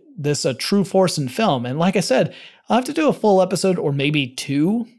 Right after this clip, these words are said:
maybe three about Paramount's history in movies because it really did shape the way the film industry works today.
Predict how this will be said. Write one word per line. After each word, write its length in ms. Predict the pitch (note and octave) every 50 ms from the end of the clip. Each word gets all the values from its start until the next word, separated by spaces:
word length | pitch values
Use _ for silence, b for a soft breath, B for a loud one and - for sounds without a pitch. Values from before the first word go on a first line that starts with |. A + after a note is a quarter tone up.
| _ _ -
maybe 240 | C3 C3+ D3 D#3 B2
three 520 | - - - C3+ B2+ C3+ D#3+ F#3 G#3 -
about 280 | - - C3 D3 - -
Paramount's 480 | - F3 D#3+ D#3 D#3 D3+ C#3+ C#3 -
history 320 | - D#3+ D3 - - D#3 C3+
in 80 | C3
movies 340 | C3+ D3 D3+ D3+ D#3+ E3 D3+
because 320 | - D#3+ C3+ - D3+ C3
it 100 | - -
really 240 | - E3+ E3+ E3+ E3
did 200 | D3 D#3 D3 C3+
shape 360 | - - - D3 C#3+ - _
the 80 | - C#3+
way 200 | C3 C3 B2+ B2+
the 120 | A#2+ B2
film 320 | A#2 - - E3 D#3+ D3+ C#3+
industry 400 | C3+ C3 B2 A#2 - - C3 A#2+
works 320 | A#2 A2+ A2+ A2 - -
today. 540 | - - C3 B2+ C#3+ D#3+ B2+ G#2 G2+ A#2+ -